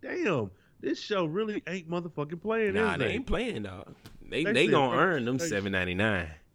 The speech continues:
Speaker 1: That sh-, oh boy, I said, "Nigga," 'cause I looked up the history of Hawk and Dove, and I have a thread on my Twitter, Carefree Blurred.
Speaker 2: Yeah.
Speaker 1: And, uh,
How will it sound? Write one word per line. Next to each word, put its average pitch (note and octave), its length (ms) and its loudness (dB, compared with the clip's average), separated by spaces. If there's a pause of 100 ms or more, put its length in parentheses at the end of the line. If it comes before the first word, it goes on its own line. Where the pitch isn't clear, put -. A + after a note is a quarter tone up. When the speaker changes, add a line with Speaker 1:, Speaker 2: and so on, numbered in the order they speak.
(420)
Speaker 1:
That E3+ 340 -2
sh-, - 160 -16 (240)
oh B2 340 -6
boy, D3 200 0
I E3+ 120 -2
said, G#2+ 320 -10 (200)
"Nigga," C#3+ 440 -2
'cause C3 140 -14
I C#3+ 80 -2
looked D#3 340 -4
up C#3+ 240 -4
the C3 280 2 (300)
history E3+ 320 -2
of A2+ 120 -2
Hawk A#2 220 -2
and A2 100 -6
Dove, A#2 200 2
and C#3 100 -4
I C#3+ 60 -2
have B2+ 180 -2
a C3 60 -4
thread G#2+ 320 -2
on A2 120 -4
my A#2 100 -4
Twitter, G#2+ 320 -4
Carefree F#2 320 -6
Blurred. F2 320 -2 (180)
Speaker 2:
Yeah. D#2+ 240 -10
Speaker 1:
And, B2 240 0
uh, G#2 500 0